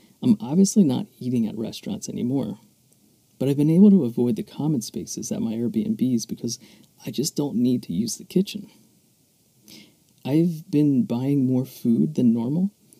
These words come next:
so that I don't need to go to the grocery store nearly as often as I used to.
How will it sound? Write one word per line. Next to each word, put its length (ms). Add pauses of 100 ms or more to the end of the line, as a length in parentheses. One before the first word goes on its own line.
(120)
so 140
that 200
I 80
don't 380
need 220
to 80
go 100
to 80
the 80
grocery 400
store 380
nearly 500
as 140
often 400
as 100
I 60
used 380
to. 180